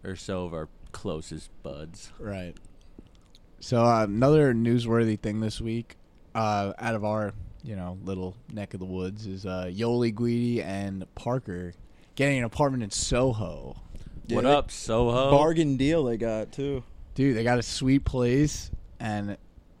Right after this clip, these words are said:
Speaker 2: yeah, it's, like, right next to where they work, but I'm more concerned,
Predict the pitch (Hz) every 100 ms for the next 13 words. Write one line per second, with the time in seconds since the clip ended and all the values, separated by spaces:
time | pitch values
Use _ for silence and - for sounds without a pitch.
0 | - 117 120 98 95 - 101 107 107 107
1 | 107 117 107 101 98 120 - 90 - -
2 | 131 190 202 175 131 - 127 123 113 101